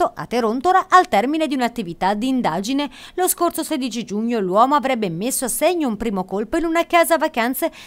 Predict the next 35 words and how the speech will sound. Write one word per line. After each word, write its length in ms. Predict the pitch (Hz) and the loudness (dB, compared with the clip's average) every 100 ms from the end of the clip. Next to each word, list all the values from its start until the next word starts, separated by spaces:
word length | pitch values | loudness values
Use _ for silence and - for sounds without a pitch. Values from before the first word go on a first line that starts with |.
| - | -2
da 100 | 349 | 2
dove 220 | 349 311 | 4 4
aveva 300 | 254 254 190 | 2 2 0
portato 440 | 170 175 214 196 | -2 -6 -6 -4
via 280 | 170 247 220 | -4 0 2
monete 260 | 175 160 151 | 0 -4 -6
in 160 | 185 | 0
oro, 220 | 262 339 330 | 4 4 4
orologi, 560 | 320 220 160 214 320 311 | 2 2 0 -2 -4 -2
tablet, 420 | 160 180 277 339 | -2 0 -2 -2
denaro 480 | 320 311 320 330 339 | -2 0 4 4 2
contante, 640 | 349 339 320 320 320 349 330 - - | -2 -2 4 4 4 0 -4 -10 -8
un 140 | 415 381 | -4 0
bottino 360 | 349 349 302 | 0 0 -2
di 100 | 226 | -2
circa 440 | - - 196 - 254 | -6 -8 -6 -2 -2
settemila 800 | 247 202 208 - 320 320 247 147 | 0 -2 -2 0 0 2 0 0
euro. 280 | 196 277 - - _ | 0 -2 -4 -14 _
Poche 340 | 466 427 320 | 4 4 2
ore 200 | 233 196 | 2 0
dopo 240 | 220 254 | 0 2
aveva 360 | 359 330 349 320 | 4 4 2 0
tentato 480 | 311 247 233 214 277 | 0 -2 0 0 0
l'irruzione 640 | 226 175 165 - 277 294 | -4 -6 -8 -4 -2 0
in 100 | 294 | -2
un 120 | 277 247 | 0 0
agriturismo, 760 | 294 320 320 269 240 247 302 | 0 -2 -4 -6 -6 -4 -2
ma 100 | 285 | 0
era 140 | 330 294 | 2 0
stato 260 | - - | -2 -8
messo 320 | 165 190 - | -6 -6 -6
in 140 | 160 165 | -6 -10
fuga 320 | 175 202 233 | -6 -2 0
dal 220 | 233 247 | 2 0
proprietario. 760 | 247 302 311 311 - - 233 | -2 -4 -2 -4 -6 -4 -4